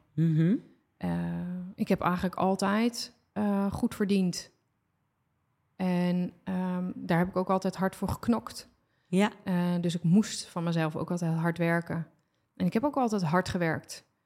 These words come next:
Speaker 2: En, eh, en hard werken betekent geld verdienen voor mij.
Speaker 1: Ja.
Speaker 2: En dat is voor mij ook een trauma waar ik probeer van los te komen. Dat ik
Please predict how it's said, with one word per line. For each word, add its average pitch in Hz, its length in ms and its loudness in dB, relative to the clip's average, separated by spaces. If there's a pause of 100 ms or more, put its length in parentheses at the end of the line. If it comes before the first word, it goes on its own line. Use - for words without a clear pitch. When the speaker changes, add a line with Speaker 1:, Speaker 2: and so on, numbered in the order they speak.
(140)
Speaker 2:
En, 170 460 -2
eh, 165 600 -4 (120)
en 180 180 0
hard 170 300 2
werken 180 420 2
betekent 151 380 -4
geld 208 260 -2
verdienen 165 300 -2
voor 156 140 -8
mij. 156 300 -8 (320)
Speaker 1:
Ja. 156 160 0 (120)
Speaker 2:
En 160 160 0
dat 170 180 -2
is - 80 -10
voor 165 100 -4
mij 147 160 -2
ook - 140 -2
een 269 80 2
trauma 170 340 0
waar 160 160 0
ik 160 80 -6
probeer 165 340 0
van 165 160 -2
los 165 200 -2
te 180 100 -4
komen. 170 500 -2
Dat 185 140 -6
ik - 200 -8